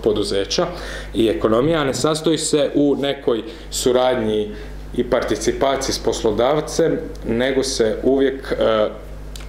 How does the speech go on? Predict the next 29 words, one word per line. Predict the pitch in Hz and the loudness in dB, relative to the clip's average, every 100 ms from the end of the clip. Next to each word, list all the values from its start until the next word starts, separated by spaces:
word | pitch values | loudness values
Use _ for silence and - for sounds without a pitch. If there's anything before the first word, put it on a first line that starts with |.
| - | -4
u | |
tome | 120 131 135 135 | 0 2 2 2
da | 113 | 2
radnici | 113 135 135 135 - 110 | 2 2 0 -2 -4 -4
snagom | - 131 135 127 | 0 0 2 0
svojih | 107 - 127 123 | -2 0 0 0
sindikalnih | - 131 127 - 120 110 - | 0 2 2 2 0 0 0
organizacija | 98 101 104 101 117 131 - - | 0 0 -2 0 0 0 0 0
ograničavaju | 101 104 98 104 - 131 120 | 0 0 -2 -2 0 2 2
samovolju | 117 127 120 110 107 107 | 0 0 2 2 0 0
poslodavca, | 107 98 107 104 120 117 - | -2 0 2 2 2 0 0
menadžera | 104 104 98 101 101 | -2 0 0 0 0
i | 101 - | -2 -4
uprave. | - - - - - - | -6 -8 -8 -10 -10 -2
Pričamo | 127 - 139 | 0 2 2
dakle | 135 131 120 | 2 2 2
o | |
radničkoj | 131 143 - 135 | 2 0 0 0
kontroli | - 107 139 160 175 175 - - 120 | 0 0 2 4 2 0 -10 -6 0
i | |
ovdje | 143 147 135 | 2 2 2
radnici | 151 151 - - | 2 0 -2 -2
nameću | 120 127 147 143 139 135 | -2 0 -2 0 0 0
ono | 139 135 | 0 0
što | 127 127 | -2 -2
se | - 131 | 0 0
ne | 123 | 2
može | 110 92 92 | 0 0 -2
raditi. | 87 - - - | -2 -4 -6 -8